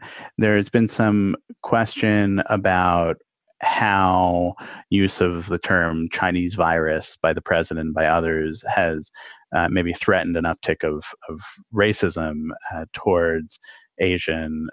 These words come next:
people. Have you seen that? Is that something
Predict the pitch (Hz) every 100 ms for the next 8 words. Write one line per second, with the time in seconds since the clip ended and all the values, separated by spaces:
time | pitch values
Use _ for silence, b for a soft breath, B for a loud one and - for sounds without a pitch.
0 | - - 107 90 87 - - 147 147 185
1 | 233 - - 180 185 185 185 185 185 -
2 | 127 127 156 170 - 165 - 160 151